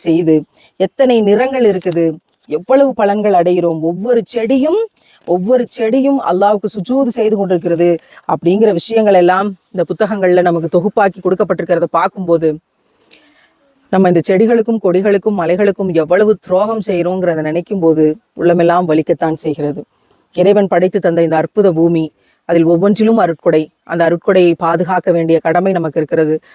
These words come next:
அந்த அருட்கொடையின் வழியாக படிப்பினையை பெற்று, அந்த படிப்பினையை வாழ்க்கையில் அனுபவித்து, அதை கடைபிடித்து, மற்றவர்களுக்கும் ஏற்றி வைக்க வேண்டிய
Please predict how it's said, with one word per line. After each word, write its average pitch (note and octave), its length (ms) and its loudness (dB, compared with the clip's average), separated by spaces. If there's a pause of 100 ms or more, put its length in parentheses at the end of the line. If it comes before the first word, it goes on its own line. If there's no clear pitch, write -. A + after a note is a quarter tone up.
(200)
அந்த F3+ 200 2
அருட்கொடையின் G#3 540 0
வழியாக G3 640 2
படிப்பினையை F#3 520 -2
பெற்று, F3+ 320 -4 (380)
அந்த F#3+ 240 0
படிப்பினையை G#3 540 2
வாழ்க்கையில் G3 760 2 (140)
அனுபவித்து, F#3 600 0 (480)
அதை F3 440 2
கடைபிடித்து, G#3+ 680 0 (640)
மற்றவர்களுக்கும் A3+ 600 0
ஏற்றி G3+ 260 0
வைக்க F#3 220 0
வேண்டிய E3 420 0